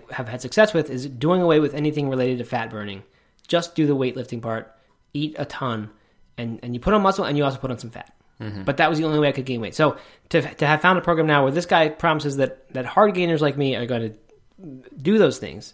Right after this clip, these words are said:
Speaker 1: which is supposedly impossible, the holy grail, put on muscle and lose fat,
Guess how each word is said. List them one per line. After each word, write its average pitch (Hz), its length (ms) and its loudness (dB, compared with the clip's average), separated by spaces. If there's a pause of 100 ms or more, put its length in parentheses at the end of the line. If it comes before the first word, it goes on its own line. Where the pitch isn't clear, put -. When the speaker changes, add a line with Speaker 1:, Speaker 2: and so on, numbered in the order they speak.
Speaker 1:
which 131 140 -10
is 135 80 -6
supposedly 180 340 -2
impossible, 139 400 -4
the 113 80 -12
holy 165 220 0
grail, 107 380 -4 (300)
put 175 140 0
on 165 100 6
muscle 156 260 2
and 139 200 -2
lose 127 120 -4
fat, 113 320 -6